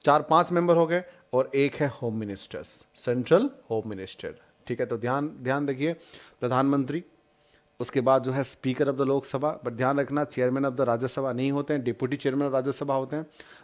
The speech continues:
but दोनों सदन के लोकसभा और राज्यसभा के लीडर्स होते हैं, लोकसभा के लीडर,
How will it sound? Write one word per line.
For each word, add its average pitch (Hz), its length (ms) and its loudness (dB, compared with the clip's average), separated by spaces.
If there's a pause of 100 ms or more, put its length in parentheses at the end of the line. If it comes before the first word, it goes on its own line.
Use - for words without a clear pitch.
(100)
but 156 220 8
दोनों 147 460 6
सदन 147 440 4
के 113 280 -2
लोकसभा 131 580 -2
और 160 120 2
राज्यसभा 120 500 -2
के 147 140 -2
लीडर्स 135 480 4
होते 101 180 -10
हैं, 101 80 -6
लोकसभा 120 400 -2
के 135 140 -4
लीडर, 151 300 4